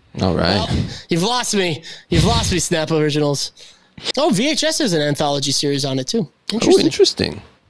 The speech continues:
Speaker 2: Yeah, I like V H S. And then also, you never know what's gonna come out as more and more people spend more and more time on their phones and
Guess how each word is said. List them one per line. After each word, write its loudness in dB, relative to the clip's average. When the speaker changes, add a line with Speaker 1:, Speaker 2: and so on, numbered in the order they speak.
Speaker 2:
Yeah, 0
I -2
like -2
V -4
H -4
S. -6
And -2
then 0
also, -2
you 0
never 2
know 2
what's 0
gonna 0
come -2
out -2
as -2
more 2
and 2
more 2
people -2
spend 0
more 2
and 2
more 2
time -2
on 0
their -2
phones -2
and 0